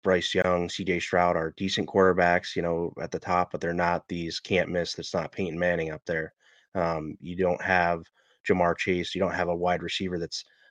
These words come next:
a can't miss talent. You know, Jackson Smith and Jigba is, is, uh, really, uh, highly touted, but I think that,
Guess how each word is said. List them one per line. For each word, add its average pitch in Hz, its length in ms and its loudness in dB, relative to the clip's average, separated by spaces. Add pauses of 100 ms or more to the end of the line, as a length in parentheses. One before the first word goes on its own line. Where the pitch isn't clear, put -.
a 90 80 -2
can't 90 280 2
miss 85 160 -2
talent. 82 380 -2
You 87 120 -2
know, 80 120 -6
Jackson 92 380 0
Smith 95 240 -2
and 85 120 -4
Jigba 90 360 2
is, 82 200 -4 (420)
is, 85 300 0
uh, 76 300 -6
really, 92 420 4 (520)
uh, - 420 -8
highly 92 320 8
touted, 98 480 8
but 92 100 4
I 85 100 4
think 90 280 0
that, 85 200 2